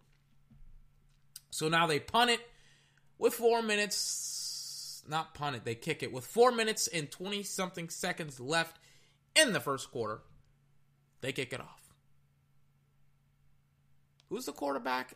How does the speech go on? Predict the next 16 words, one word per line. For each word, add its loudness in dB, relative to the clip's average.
again -4
of -6
Utah? -4
Who -6
is -8
this -8
guy? -6
He 2
has 2
sixteen 2
touchdowns, 2
two -2
interceptions. 0
He's 4
a 6
senior. 6